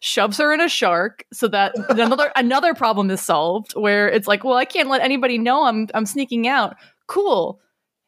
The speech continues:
Speaker 1: Shark, open your mouth." <laughs> Like, but then it's like, we get to the forest and Shirahoshi now can s-, visit her mother's grave. And while she is doing that, we now learn the importance of Shirahoshi's mom,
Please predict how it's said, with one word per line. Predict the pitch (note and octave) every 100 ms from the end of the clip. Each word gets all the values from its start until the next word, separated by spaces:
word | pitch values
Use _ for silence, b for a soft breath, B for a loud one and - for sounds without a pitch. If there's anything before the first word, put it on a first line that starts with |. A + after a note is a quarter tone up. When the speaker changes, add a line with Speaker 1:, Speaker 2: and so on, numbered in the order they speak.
| -
Speaker 1:
Shark, | - D#4+ G#3
open | A#3 C4 D#4
your | D#4
mouth." | D4+ G3 F#3 -
<laughs> | D#4 -
Like, | F#4 - - - B B B B B
but | E4+
then | F4
it's | F#4 G4
like, | F#4 - _ _ _ -
we | A#3+ B3 D4 -
get | - A#3+ -
to | C4+
the | A#3+
forest | B3 E4 E4 F#3+ G#3 -
and | A#3+ G#3
Shirahoshi | - C#4+ G#3 C4+ - - A#3 A3 - _ _ -
now | A3+ A3 G#3 G3+ G3+ G3 G3
can | - A#3+ G#3 G3+
s-, | - -
visit | G#3 C4+ A#3
her | G#3 G#3
mother's | G3 F#3 F3+
grave. | - D3+ D#3 F3 - _ _ _ -
And | A3+ A3+ G#3+ - _ -
while | A3 G3 A#3+ C#4+
she | - B3+
is | A3 F3+
doing | A#3+ D#4+ C#4+ F#3
that, | E3+ E3+ -
we | G3 G#3+ G#3+
now | G#3+ A#3 A3
learn | G#3 G#3+ G#3
the | G3
importance | F#3 - - F#3+ F3
of |
Shirahoshi's | E3 G3 F#3+ F3+ F3+ E3
mom, | B3 A3+ E3+ F3+ G#3